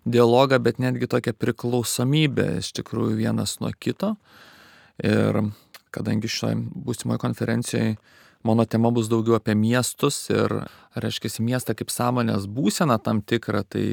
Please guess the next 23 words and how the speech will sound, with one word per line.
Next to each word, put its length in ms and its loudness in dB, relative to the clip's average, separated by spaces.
irgi 380 -4
sąmonė 560 -2
veikia 320 2
per 160 2
vaizduotę, 640 2
tai 160 -4
vat 240 -6
mes 320 -4
galim 320 0
iš 160 -6
tikrųjų 460 0
netgi 240 4
tokius 320 0
kertinius 540 -2
mūsų 440 -4
civilizacijos 1000 0
susikūrimo 600 -4
principus 720 -2
labai 240 -2
trumpai 400 -2
apžvelgiant, 800 -2
pamatyt, 680 2
kad, 300 0